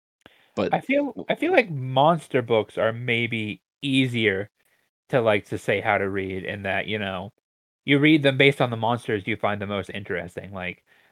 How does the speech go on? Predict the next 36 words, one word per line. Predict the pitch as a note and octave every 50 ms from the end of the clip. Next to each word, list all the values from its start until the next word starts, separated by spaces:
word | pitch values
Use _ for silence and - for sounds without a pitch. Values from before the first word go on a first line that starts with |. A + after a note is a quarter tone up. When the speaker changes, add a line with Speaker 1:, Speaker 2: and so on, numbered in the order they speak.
| - -
Speaker 2:
or, | F3 F#3 - F#3 G3 F#3+
or, | F3+
like, | E3 D#3 D3 - D3+
you | C#3+
know, | C3 A#2 A2 G#2+ G#2 G#2+ A#2 -
again, | - C#3+ C#3+ C#3+ D3+ C3 A#2+ A#2 A#2 G#2+
if | A#2+ A#2+ -
you're | C#3+ D3+ D3 C#3+
the | C3+ C3+
kind | - C#3+ B2+ B2
of | C3 -
person | - A#2 G#2+ G2+ B2 A#2
who | A2+ A#2+ A#2 A2+ C#3 B2+ A#2
likes | A2+ A2 A2 - -
to | - G#2+
read | G#2 G#2 G#2 -
things | A2+ G#2 G#2+ -
cover | - A2 G2+ A2+
to | A2+ B2
cover, | - A2 G2 G2 G2+ G#2 F2+
I | G#2+ B2+
feel | C#3 G3+ A3
like | A3 A3
you | B3+ B3+ G#3
can | - - F3 F3 F#3 F#3+ F#3+
get | F#3 F#3+ F#3+ - -
maybe | E3+ F3 F3 E3+ F3
more | E3 D#3 D3+ D3+ D#3+ E3 E3+ F3+ F3 F3 _ _ _ _ _ _ _ _
if | - D3 - E3
you, | D3+ D#3
again, | E3 D3 C#3+ D3 D#3 D3+ D3
if | C#3 -
you're | D#3 D3+ D3
a | C#3 B2+
dungeon | C3+ C3+ C3 B2 A#2+ A2
master, | A2 G2 G2+ G2 - - G#2 G#2 G2+ -